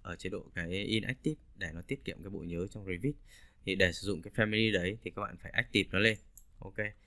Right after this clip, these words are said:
Ở đây chúng ta phải sử dụng cái cú pháp lệnh như thế này. Các bạn thấy là nếu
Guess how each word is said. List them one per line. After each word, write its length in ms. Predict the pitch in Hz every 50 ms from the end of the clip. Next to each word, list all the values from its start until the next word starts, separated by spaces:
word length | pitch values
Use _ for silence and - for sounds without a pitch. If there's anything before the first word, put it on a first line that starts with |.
| - - - - - - - - - - - - -
Ở 80 | 87 87
đây 220 | 95 98 98 95 -
chúng 100 | - 92
ta 260 | - - 104 101 101
phải 200 | 98 - 101 90
sử 160 | - - - 85
dụng 220 | 87 65 60 82 -
cái 300 | 87 85 85 85 90 95 - -
cú 60 | -
pháp 200 | - - 120 117
lệnh 180 | 120 113 82 90
như 100 | 92 92
thế 60 | 104
này. 160 | 104 98 - - - - - - - - - - - - - - - - - - - - -
Các 80 | -
bạn 80 | - - -
thấy 100 | - 104
là 120 | - 107 98
nếu 300 | 90 90 90 92 104 135